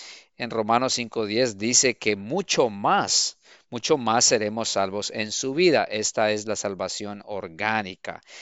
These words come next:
¿Y qué es la salvación orgánica? La salvación orgánica es que hemos sido salvos en su vida por medio de la regeneración. Esto quiere decir que fuimos nacidos de Dios en nuestro espíritu por medio de la santificación también. En esto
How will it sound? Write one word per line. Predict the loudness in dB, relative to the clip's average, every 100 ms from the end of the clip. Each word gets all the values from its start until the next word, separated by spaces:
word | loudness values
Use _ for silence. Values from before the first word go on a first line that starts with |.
| -8
¿Y | -6
qué | 6 10 10
es | 8
la | 4
salvación | 2 0 -2 -4 -8
orgánica? | -8 -8 -10 -12 -16 -18 -20 -20 -20 -20 _ _ _ _ -12
La | -4 -2
salvación | -2 -2 -2 -4
orgánica | -4 -4 0 0 -2 -2 0
es | 0
que | -2 -4
hemos | -4 -6
sido | -6 -4
salvos | -2 -2 -4 -4
en | -4
su | -6 -6
vida | -6 -6 2 2 2
por | -4 -8 -4
medio | -2 -2
de | -2 0
la | -2 -4 _ _ _ _ _
regeneración. | -6 2 2 4 0 -2 -4 -4 -4 -6 -10 -14 _ _ -20 -20 -20 -20 _ _ _ _
Esto | -6 -4 4
quiere | 6
decir | 8 6 2
que | 0
fuimos | 0 -2 -4 -4
nacidos | -2 0 2 2
de | 2
Dios | 2 2 -2
en | -4
nuestro | -6 -6 -6
espíritu | -2 2 2 2 -2
por | -2 -2
medio | -2 0
de | 0
la | 0
santificación | -2 -6 -10 -6 -4 -4 -6 -4
también. | -6 -4 0 2 2
En | -2
esto | -4 -6 -2 -4